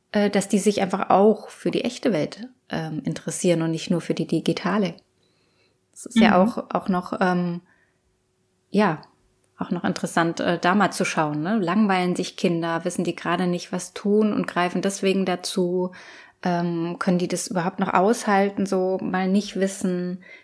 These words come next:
Speaker 1: äh, was mache ich denn jetzt? Also da auch, da auch mal beobachten, finde ich, äh, sehr spannend.
Speaker 2: Ja, oder auch, ähm, dass wir mal rausgehen und spazieren, Park, Wald oder einfach nur so vor die Tür.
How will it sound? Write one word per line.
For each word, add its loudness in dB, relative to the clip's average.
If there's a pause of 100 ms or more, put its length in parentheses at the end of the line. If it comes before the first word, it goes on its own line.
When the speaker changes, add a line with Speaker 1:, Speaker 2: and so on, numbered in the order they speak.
(140)
Speaker 1:
äh, -2
was -2
mache 0
ich -6
denn 0
jetzt? -6 (320)
Also 2
da 4
auch, -2 (520)
da 2
auch 0
mal 4
beobachten, 4
finde -2
ich, -8
äh, -2
sehr 0
spannend. -2 (960)
Speaker 2:
Ja, 0 (100)
oder 0
auch, 0 (440)
ähm, 4
dass 0
wir 4
mal 2
rausgehen 2 (140)
und 4
spazieren, 2 (400)
Park, 2
Wald 6
oder 2
einfach -6
nur 0
so 0
vor -2
die 4
Tür. 2